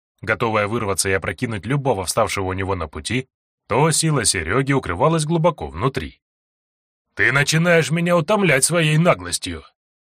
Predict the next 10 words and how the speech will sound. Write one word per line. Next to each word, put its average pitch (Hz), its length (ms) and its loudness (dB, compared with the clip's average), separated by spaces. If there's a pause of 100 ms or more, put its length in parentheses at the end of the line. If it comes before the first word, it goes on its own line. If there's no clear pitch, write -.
(120)
с - 160 -4
угрозой 120 440 0
проговорил 143 560 0
Эрни. 82 340 -6 (720)
Полуминуты 156 680 2
скрещивания 98 640 -2
взглядов 95 500 0
с - 40 -8
нашим 107 260 -4
командиром 95 600 -4